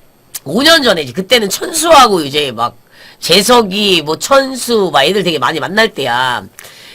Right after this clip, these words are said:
근데 이제 천수가 나한테 스타를 만들어 주겠다는 거야, 오 년 전에.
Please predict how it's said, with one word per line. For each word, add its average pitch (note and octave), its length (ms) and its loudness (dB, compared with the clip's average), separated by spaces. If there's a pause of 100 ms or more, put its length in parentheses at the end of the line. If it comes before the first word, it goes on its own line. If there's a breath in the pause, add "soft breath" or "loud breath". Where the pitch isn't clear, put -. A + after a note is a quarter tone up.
근데 A3 180 4
이제 G#3 280 4
천수가 C#4+ 420 2
나한테 E3 340 0
스타를 D4 400 -2
만들어 F#3 320 -2
주겠다는 F3 400 0
거야, B2 120 -4
오 C3+ 120 -4
년 G3 180 -2
전에. A#2 600 -10